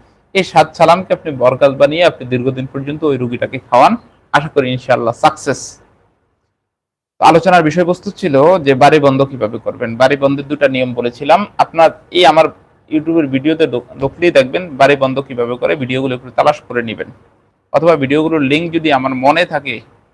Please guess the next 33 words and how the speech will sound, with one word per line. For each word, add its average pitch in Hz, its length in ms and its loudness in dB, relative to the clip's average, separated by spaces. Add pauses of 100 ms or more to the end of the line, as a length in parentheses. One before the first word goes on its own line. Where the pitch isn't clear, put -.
(220)
তাহলে 123 200 -4
ভিডিও 123 220 0
ডিসক্রি-, - 420 -12
আহ, 131 120 2
এই - 180 -6
লাইভের 127 320 0
ডিস-, 143 360 -10
আহ, 139 60 -8
ডেসক্রিপশন 139 500 -10
বক্সে 123 220 -8
আমি 123 140 -6
দিয়ে 117 160 -2
দিব, 113 200 -8 (800)
ওখান 151 220 -4
থেকে 160 140 0
আপনারা 151 240 0
দেখে 127 200 -4
নিতে 127 200 -6
পারবেন। - 360 -2 (1500)
তো 123 200 2 (1000)
বাড়ি, 202 720 4
আহ, 147 460 6
বন্ধ 156 320 4
করার 139 340 6
সময় 165 300 0
অবশ্যই 147 420 0
আপনারা 139 320 -4
এই 131 100 -10
বিষয়টি, 147 480 -4
আহ, 190 240 -2
নজরে 127 440 2
রাখবেন। 113 540 -2
আহ, 110 400 0